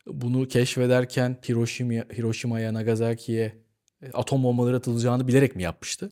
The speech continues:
Genelde insanlığın kötücül tarafını harekete geçiriyor bu tarz yeni keşifler. Ben öyle düşünüyorum. Yani bir şey keşfedildiği an bir grup insan otomatik olarak "Ben bundan nasıl bir avantaj elde edebilirim?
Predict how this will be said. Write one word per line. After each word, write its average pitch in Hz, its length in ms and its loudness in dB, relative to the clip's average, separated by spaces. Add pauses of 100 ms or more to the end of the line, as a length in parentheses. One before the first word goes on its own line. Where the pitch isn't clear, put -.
Genelde 180 500 0
insanlığın 175 640 -2
kötücül 170 880 -4
tarafını 165 680 0 (680)
harekete 147 440 4
geçiriyor 131 460 2
bu 110 60 -6
tarz 107 240 0
yeni 104 160 0
keşifler. 95 580 -4
Ben 147 120 2
öyle 170 180 4
düşünüyorum. 92 380 -4
Yani 120 160 -2
bir 151 40 0
şey 202 180 -2
keşfedildiği 170 800 2
an 185 300 -6
bir 156 80 -2
grup 170 240 0
insan 160 380 -4
otomatik - 440 -2
olarak 156 380 0
"Ben 139 200 2
bundan 120 240 0
nasıl 139 200 0
bir 175 60 4
avantaj 160 420 2
elde 156 220 0
edebilirim? 147 640 -4